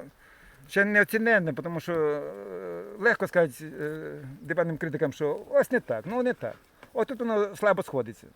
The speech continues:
От воно повільно сходиться. Ну да, воно не сходиться, тому що, ну, сте-, перша степень. Якщо тут взяти, дробити його трошки, там, е, степень, я,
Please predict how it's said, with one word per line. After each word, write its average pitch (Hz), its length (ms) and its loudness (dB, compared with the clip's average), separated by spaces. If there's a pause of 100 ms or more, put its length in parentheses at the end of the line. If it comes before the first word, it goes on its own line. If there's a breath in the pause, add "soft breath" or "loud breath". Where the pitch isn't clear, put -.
(240)
От - 120 -14
воно 202 140 -4
повільно 208 300 -4
сходиться. 120 380 -8
Ну 196 120 -6
да, 208 200 6
воно 143 120 2
не 160 80 -6
сходиться, 156 320 -4
тому 127 160 -10
що, 143 120 -12 (360)
ну, 147 80 -6
сте-, 175 240 -14
перша 151 220 -2
степень. 131 360 -2 (640 soft breath)
Якщо 147 180 -8
тут 135 140 -10
взяти, 147 240 -2
дробити 156 380 -2
його 127 120 -2
трошки, 117 320 -10
там, 110 260 -10
е, - 20 -14 (320)
степень, 120 260 -10
я, 113 100 -8